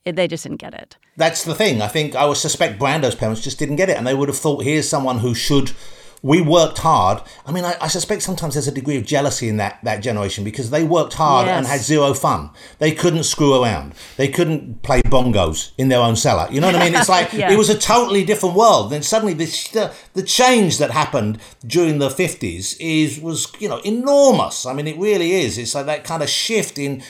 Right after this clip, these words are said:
Speaker 2: just about every value. And then the sixties with the civil rights movement, which Brando, of course, was vocal in supporting. Of course, you know, a massive change to this kind of, like, established,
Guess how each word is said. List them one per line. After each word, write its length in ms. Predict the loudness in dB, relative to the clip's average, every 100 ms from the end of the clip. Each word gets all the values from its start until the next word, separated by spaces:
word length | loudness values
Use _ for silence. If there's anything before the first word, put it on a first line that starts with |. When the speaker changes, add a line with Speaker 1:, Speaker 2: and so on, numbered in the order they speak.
| -20
Speaker 2:
just 220 | -8 -8 -2
about 200 | -2 0
every 280 | -2 -2
value. 320 | -2 0 0 0
And 80 |
then 100 | -2
the 100 | -2
sixties 640 | -4 -2 -2 -4 -2 -4 -4
with 100 | -8
the 80 | -8
civil 400 | -4 -2 -2 -2
rights 360 | 0 0 0
movement, 300 | 0 0 0
which 220 | -4 -8 -6
Brando, 240 | -4 -2
of 160 | -6 -6
course, 240 | -8 -6
was 140 | -6
vocal 640 | -2 2 2 2 -2 -2 -6 -16 -18 -4
in 140 | -2
supporting. 560 | 0 -2 0 2 2 2
Of 140 | 0
course, 240 | 0 0 2
you 60 |
know, 140 | 0 -2 -10 -6
a 40 |
massive 640 | -4 0 0 2 0 -2
change 520 | -2 0 2 0 -2 -4
to 60 |
this 140 | -6 -6
kind 220 | -4 -4
of, 80 | 0
like, 220 | -2 -2
established, 320 | -6 -2 -2